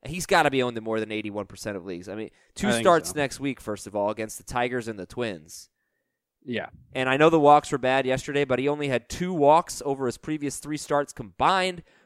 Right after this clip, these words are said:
Speaker 1: Four straight starts allowing two earned runs or fewer. That's one of the first players I would look on my waiver wire for. I know it'd be a long shot, but Carlos Rodon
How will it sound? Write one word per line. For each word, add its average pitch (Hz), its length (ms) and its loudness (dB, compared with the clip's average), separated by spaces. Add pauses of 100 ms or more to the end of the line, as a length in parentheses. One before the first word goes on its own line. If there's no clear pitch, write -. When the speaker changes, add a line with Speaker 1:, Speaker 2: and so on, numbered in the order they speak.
Speaker 1:
Four 202 220 6
straight 196 320 0
starts 185 280 4
allowing 160 360 2
two 180 160 -2
earned 160 140 0
runs 151 180 -2
or 135 80 -4
fewer. 139 420 2 (400)
That's 180 240 4
one 190 140 0
of 160 60 0
the 139 80 2
first - 500 4
players 175 340 6
I 156 80 4
would 147 140 2
look 151 140 0
on 143 80 2
my 135 120 0
waiver 131 280 4
wire 123 240 4
for. 123 300 0
I 113 120 0
know 139 160 2
it'd 139 120 4
be 135 100 0
a 127 80 2
long 160 240 4
shot, 151 320 2
but 127 120 -4
Carlos 143 380 0
Rodon 123 480 -2